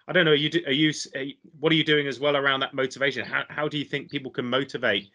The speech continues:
your, your, your own employees or, or themselves? What, what's, what's the best way forward, do you think?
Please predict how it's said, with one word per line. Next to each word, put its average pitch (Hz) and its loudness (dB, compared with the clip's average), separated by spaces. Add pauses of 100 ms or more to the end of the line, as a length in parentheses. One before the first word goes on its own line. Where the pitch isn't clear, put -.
(360)
your, 120 -4
your, 123 2
your 120 4
own 139 4
employees 110 0
or, 117 -2
or 120 -4
themselves? 113 -2
What, 131 -10
what's, - -12
what's - -16
the 117 -16
best - -6
way 117 -4
forward, 135 -6
do 101 -12
you 95 -6
think? - -10